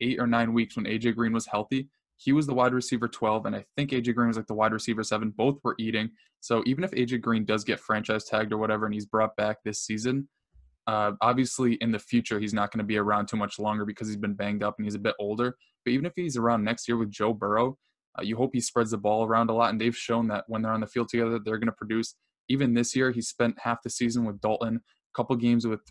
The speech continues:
Ryan Finley, then they went back to Dalton. So it was just back and forth between mediocre and terrible quarterbacks. He still went over a thousand yards.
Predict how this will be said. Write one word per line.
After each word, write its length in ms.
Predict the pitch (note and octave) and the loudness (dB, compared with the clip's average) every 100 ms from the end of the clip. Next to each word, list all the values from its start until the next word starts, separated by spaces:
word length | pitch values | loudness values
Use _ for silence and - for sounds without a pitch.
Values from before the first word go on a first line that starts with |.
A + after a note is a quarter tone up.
| - | -4
Ryan 260 | A2+ A2+ | 0 0
Finley, 340 | A2 - A#2 A#2 | -2 0 2 2
then 140 | A2 | 4
they 80 | A#2+ | 4
went 180 | A#2+ A#2 | 4 4
back 220 | A2+ A#2 | 2 2
to 60 | A2 | -4
Dalton. 520 | G#2 G#2+ G#2+ A#2+ A#2+ - _ _ | -2 0 0 -2 -2 -6 _ _
So 200 | - A#2 | 0 2
it 60 | A2 | 4
was 160 | A#2+ A2+ | 2 2
just 220 | B2 A2 | -2 0
back 240 | A2+ A#2+ | 0 2
and 100 | A#2+ | -2
forth 220 | - A#2 | 0 -2
between 420 | A#2 - A#2 G#2+ G#2+ | -2 -4 -2 -2 -4
mediocre 560 | G#2+ A2+ A2+ A2+ A#2 A#2 | 0 2 4 2 2 -2
and 100 | G2+ | -2
terrible 320 | - A2 G#2+ - | 0 0 0 0
quarterbacks. 280 | A2+ A2 G2+ | 0 2 -2
He 80 | A2+ | -6
still 240 | - A#2+ | -2 0
went 140 | B2 A#2+ | 2 2
over 160 | A2+ | 2
a 40 | A2+ | 0
thousand 340 | A2+ G#2+ G#2+ | 0 0 -2
yards. 220 | G#2+ G#2+ | -6 -6